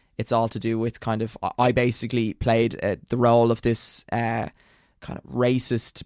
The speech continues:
bully in inner city Dublin. Um, and, like, re-, it was a really, really kind of topical story, and, and unfortunately probably always will be,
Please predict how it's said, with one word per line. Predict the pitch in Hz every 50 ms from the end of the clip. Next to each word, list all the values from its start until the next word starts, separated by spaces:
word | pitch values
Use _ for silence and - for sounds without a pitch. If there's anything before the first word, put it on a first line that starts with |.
| _ _
bully | - 120 127 127 127 120 117 113 - -
in | - 113 117 113 117 117 113
inner | - - 120 120 120
city | 113 - 131 110 113
Dublin. | 107 131 135 147 147 - - - _ _ _ _ -
Um, | 120 113 117 107 110 117 - -
and, | 117 120 117
like, | 113 110 -
re-, | 123 -
it | - 113
was | 110 117 113
a | 117
really, | 113 117 117 113 113
really | 110 113 110 113 107 - _ -
kind | - 110
of | 107 - -
topical | - - 117 123 - 120 - - 110 107
story, | - - 123 117 117 117 117 120 117
and, | 90 - -
and | - 107
unfortunately | 120 113 - 135 135 139 - - 107
probably | - 110 - 104 -
always | - - - 120 135 127 117 120
will | 113 107 104
be, | 104 107 110 123 -